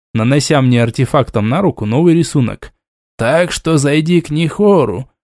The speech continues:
оживи себе новую собачку, что ли». «С удовольствием», честно сказал я. Вот против этого я ничего не имел. Когда рядом вышагивает костяной волк,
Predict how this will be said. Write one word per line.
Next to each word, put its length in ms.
оживи 580
себе 320
новую 360
собачку, 760
что 360
ли». 200
«С 220
удовольствием», 800
честно 340
сказал 380
я. 300
Вот 480
против 500
этого 360
я 240
ничего 460
не 260
имел. 380
Когда 360
рядом 360
вышагивает 680
костяной 500
волк, 400